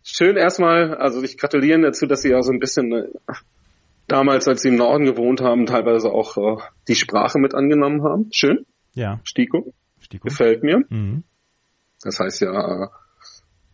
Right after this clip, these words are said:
Speaker 1: klammheimlich, kann man das so übersetzen?
Speaker 2: Genau, ja. Still und heimlich.
Speaker 1: Ja.
Speaker 2: Mhm.
Speaker 1: Ja. Und, ähm,
Speaker 2: Southgate übrigens der bestgekleidetste Trainer bislang.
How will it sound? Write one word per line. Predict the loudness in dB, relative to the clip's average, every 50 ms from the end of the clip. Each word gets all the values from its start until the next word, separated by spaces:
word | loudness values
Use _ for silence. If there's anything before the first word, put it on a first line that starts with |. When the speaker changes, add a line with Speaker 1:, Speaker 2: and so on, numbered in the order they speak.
| _ _ _ _ _ _ _ _ _ _ _ _ _
Speaker 1:
klammheimlich, | -2 0 2 2 2 2 2 2 4 4 4 2 0 -2 -6 -6
kann | -2 0 2
man | 4 4
das | 4 4 4
so | 2 2
übersetzen? | 4 4 2 2 0 0 -2 -2 -2 0
Speaker 2:
Genau, | 0 0 2 0 0 -2 -2
ja. | -2 -2 -4 -4 -8 -10 _
Still | _ -10 -6 -4 -4 -4
und | -4 -4 -4
heimlich. | -4 -4 -2 -4 -4 -4 -4
Speaker 1:
Ja. | -2 -2 -2 -4 -8 _ _ -10
Speaker 2:
Mhm. | -8 -8 -6 -8 -10 -12 _ _ _ _ _ _ _ _ _
Speaker 1:
Ja. | -2 0 0 0 0 -2 -6 _ _ _ _ _ -20 -20 -20 -20 -20 -20 _ _ _ _
Und, | 2 4 6 6 6 4 4 2 0 -2 -2 0
ähm, | 0 2 2 2 0 -2 -2 -6 -10 _ _ _ -20
Speaker 2:
Southgate | -4 -2 0 0 0 0 -2 -2 -2 -2
übrigens | -4 -4 -2 -2 -2 0
der | 0 0
bestgekleidetste | 0 0 -2 -2 -2 -2 -6 -8 -4 -2 0 2 2 2 0 -2 -6 -10 -10
Trainer | -6 -2 0 0 2 0 0
bislang. | 0 -2 -2 -2 -2